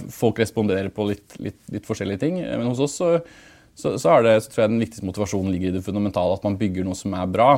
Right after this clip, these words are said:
Og selvfølgelig når man ser drag i markedet, sånn som det har vært nå, hvor det har vokst helt utrolig. Vi snakker jo om, eh, ikke sant, syv-åtte prosent i uka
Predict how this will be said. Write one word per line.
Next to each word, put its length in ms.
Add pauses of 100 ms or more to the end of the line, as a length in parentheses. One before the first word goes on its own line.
Og 100
selvfølgelig 320
når 80
man 100
ser 280
drag 280
i 80
markedet, 400
sånn 120
som 100
det 100
har 60
vært 220
nå, 160
hvor 220
det 520
har 80
vokst 280
helt 240
utrolig. 340 (120)
Vi 100
snakker 240
jo 60
om, 140 (120)
eh, 520 (340)
ikke 160
sant, 100
syv-åtte 400
prosent 380
i 60 (100)
uka 240